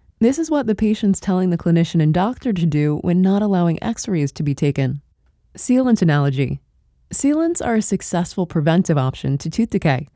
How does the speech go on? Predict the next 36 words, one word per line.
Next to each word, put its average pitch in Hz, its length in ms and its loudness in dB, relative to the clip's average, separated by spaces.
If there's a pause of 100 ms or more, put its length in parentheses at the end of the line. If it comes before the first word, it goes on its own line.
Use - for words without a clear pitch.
(380)
The 247 100 4
process 277 480 0
of 208 100 -6
the 190 80 2
sealant 165 480 -2
can 190 160 2
be 170 140 0
difficult 170 580 -2
for - 140 -6
the 139 80 0
parent 156 480 0
and 226 240 -2
child 202 360 -4
patient 208 520 -6
to - 80 -8
understand 180 720 -2 (160)
and 247 260 2
may 240 160 2
evoke 180 280 2
concern 156 500 0
or 139 60 0
fear. 165 440 -2 (180)
The 202 140 4
use 214 220 4
of 208 80 2
an 170 80 6
analogy 180 600 2
when 151 160 0
explaining 165 520 -2
sealants 196 460 0
to 170 100 -4
the 151 80 0
child 165 400 0
patient 185 480 0
and 208 260 0
parent 233 460 0